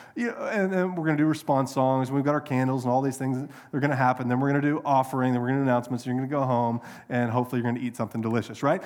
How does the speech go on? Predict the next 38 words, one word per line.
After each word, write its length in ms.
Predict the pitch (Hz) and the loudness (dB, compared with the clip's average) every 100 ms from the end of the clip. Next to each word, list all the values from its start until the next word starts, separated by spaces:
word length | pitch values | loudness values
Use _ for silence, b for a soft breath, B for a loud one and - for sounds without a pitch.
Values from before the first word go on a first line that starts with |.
| B 139 | B 2
That's 320 | 147 214 214 | 4 4 4
our 160 | 196 180 | 2 4
liturgy 400 | 165 165 131 123 | 4 4 2 0
for 140 | 127 | 2
the 80 | 123 | 2
morning, 320 | 123 101 90 | 2 2 0
right? 260 | 117 156 196 - - b b b b | 2 2 -2 -14 -20 b b b b
We 260 | 156 190 165 | 0 4 4
have, 200 | 175 147 | 4 2
have 120 | 139 | 2
y'all 100 | 175 | 2
picked 220 | 190 202 | 2 0
this 160 | 196 214 | -2 2
up? 500 | 196 202 - - _ - B B 170 | 0 0 -16 -20 _ -20 B B 0
We, 100 | 190 | 4
we 160 | 180 | 4
have 240 | 180 180 127 | 6 4 2
this. 160 | 107 | 0
We 100 | 160 | 2
do 120 | 175 | 4
the 100 | 165 | 2
same 600 | 156 - 185 208 214 214 202 | 2 4 4 4 4 2 0
thing 680 | - - 180 160 135 120 B B B | -6 2 4 6 2 0 B B B
every 540 | 156 156 143 147 139 131 | 4 4 2 2 2 0
week. 220 | 143 143 - - - - B B B B B B B B B B B B - _ _ _ _ | 2 2 0 -12 -20 -20 B B B B B B B B B B B B -20 _ _ _ _
There's 280 | 156 170 165 | 0 0 2
a 60 | 170 | 0
reason 540 | 139 165 202 185 165 | 2 2 4 4 2
why 200 | 135 127 | 2 2
we 120 | 127 | 0
do 200 | 110 110 | -2 -2
those 220 | 101 95 - | -2 -6 -10
things. 500 | - - - - - b b b - | -18 -18 -20 -20 -20 b b b 0
Our 180 | 131 135 | 0 0
habits 800 | - - 147 135 117 - - - _ _ | -4 0 0 0 -6 -10 -20 -20 _ _
form 260 | 180 170 95 | -6 -4 -6
us, 320 | - - - _ | -12 -20 -20 _
right? 300 | 117 127 | -4 -2